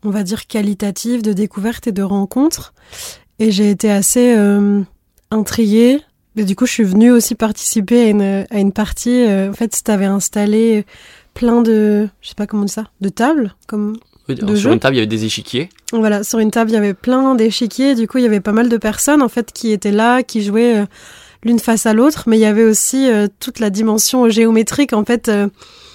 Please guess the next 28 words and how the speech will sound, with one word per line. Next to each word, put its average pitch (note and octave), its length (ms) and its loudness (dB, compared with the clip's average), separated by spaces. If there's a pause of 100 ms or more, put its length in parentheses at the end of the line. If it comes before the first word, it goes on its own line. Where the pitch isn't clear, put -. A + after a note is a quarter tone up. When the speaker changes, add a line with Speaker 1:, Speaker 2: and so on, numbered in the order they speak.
(300)
Speaker 1:
des A3 300 2
joueurs B3 240 2
qui C4+ 100 0
étaient A3+ 160 0
à G#3 120 0
droite A#3 300 0
et A#3 60 0
puis A3+ 120 -6
des G#3+ 160 0
joueurs A3+ 280 -2
qui - 120 -6
étaient G#3 180 -4
à G3+ 120 0
gauche. A#3+ 320 -2
Et A3 60 -2
puis G#3+ 140 -4
finalement, G#3 360 0
ça A#3 160 -2
fait G#3+ 120 -6
un F#3+ 120 -2
peu C4 140 -6
comme G#3+ 180 -2
une G3 120 0
grande G#3+ 300 0
tablée G#3 340 0
de, G3+ 180 0
de F#3+ 120 -4
cuisine. A3 520 2